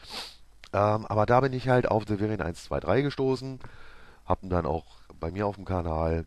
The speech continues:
kurz vorgestellt, beziehungsweise im Let's Showplay seinen Kanal erwähnt. Und, ähm,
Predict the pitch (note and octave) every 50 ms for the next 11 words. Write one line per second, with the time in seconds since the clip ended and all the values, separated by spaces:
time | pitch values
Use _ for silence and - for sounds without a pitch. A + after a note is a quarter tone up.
0 | - - - - F2 E2+ - - - - - G2 G2+ F#2+ F2 - F#2 F2+ E2+ -
1 | - - - D#2+ D#2+ D#2 C#2 D2+ D2+ C#2+ C2+ C2+ C2+ C2+ - - D#2+ E2 E2+ -
2 | E2+ D#2+ D#2 C#2+ D2 D2+ D#2+ D#2+ - D2+ C#2+ C#2+ C#2+ C#2 C#2 C#2 C#2 C2 C2+ C#2
3 | C#2+ C#2+ C#2+ - - - - - - - - - - - - - - A#1 A1+ A1+
4 | A#1 A#1 A#1+ A#1+ B1 B1+ B1+ B1+ B1 B1 B1 A#1+ - - - B1+ B1+ B1+ B1+ B1+
5 | B1 B1